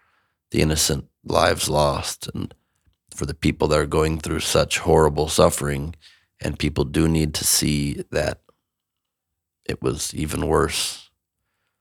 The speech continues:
what was done on October seventh. And the video is the worst thing I've ever seen, all put together in one. But it still isn't as graphic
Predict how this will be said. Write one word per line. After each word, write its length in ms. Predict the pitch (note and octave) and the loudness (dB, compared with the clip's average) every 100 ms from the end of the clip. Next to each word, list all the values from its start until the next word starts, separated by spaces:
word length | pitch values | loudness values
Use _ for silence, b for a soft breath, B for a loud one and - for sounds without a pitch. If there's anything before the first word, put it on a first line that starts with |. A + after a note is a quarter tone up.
| _ _ _ | _ _ _
what 140 | - - | 0 0
was 160 | D2+ | 0
done 200 | - D2 | 2 2
on 120 | C2+ | 2
October 340 | D2 - C#2+ C2 | -2 0 0 0
seventh. 560 | - C2+ C#2 C#2 - - _ _ - | -2 -2 -2 -8 -10 -20 _ _ -8
And 440 | D#2+ D2+ - F2+ _ _ _ _ _ _ _ _ _ | -6 -4 -6 -10 _ _ _ _ _ _ _ _ _
the 220 | E2 D#2 C#2+ | -8 -4 0
video 680 | D#2 D#2+ D2+ D2+ D2 D#2+ - _ | 2 2 4 4 4 0 -6 _
is 320 | - D#2+ - - | -4 -4 -6 -10
the 160 | - D#2 | -8 0
worst 260 | D#2+ E2 - | 4 2 2
thing 140 | D#2 | 0
I've 80 | D2+ | 2
ever 220 | D#2+ C2 | 2 2
seen, 520 | - F2 F2+ D2+ C#2 - _ - | 2 4 4 2 -4 -12 _ -6
all 140 | - | -4
put 220 | - - | -2 -2
together 400 | - D#2 D2+ D#2 | 0 0 2 0
in 160 | C#2 D2+ | -2 0
one. 320 | D#2+ C#2 C2+ - _ _ _ _ _ _ _ _ _ _ _ | 0 0 -6 -14 _ _ _ _ _ _ _ _ _ _ _
But 120 | - | -2
it 120 | - - | -2 0
still 640 | - - D#2+ D#2 D2 - | -2 2 4 6 4 0
isn't 320 | - D#2 D#2 | 0 0 -2
as 200 | D2+ D#2 | -4 -4
graphic 840 | E2 D#2 D2+ D#2+ - - - - | -4 -4 -2 0 0 -4 -6 -12